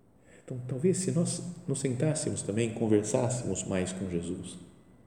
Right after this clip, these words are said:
Momentos de oração, de oração estilo conversa, assim,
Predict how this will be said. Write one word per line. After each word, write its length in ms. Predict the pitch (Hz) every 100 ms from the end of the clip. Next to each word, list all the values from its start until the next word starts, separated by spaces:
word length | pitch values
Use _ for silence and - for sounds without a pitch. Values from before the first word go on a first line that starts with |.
| - - - - - - _ - - _ _ - - - - - -
Momentos 460 | 110 107 165 160 127
de 160 | 120 131
oração, 560 | 123 - - 104 101 101 - - -
de 120 | - 123
oração 580 | 131 - 196 180 - -
estilo 300 | - 196 175
conversa, 760 | 170 123 113 123 107 - -
assim, 360 | 87 - 82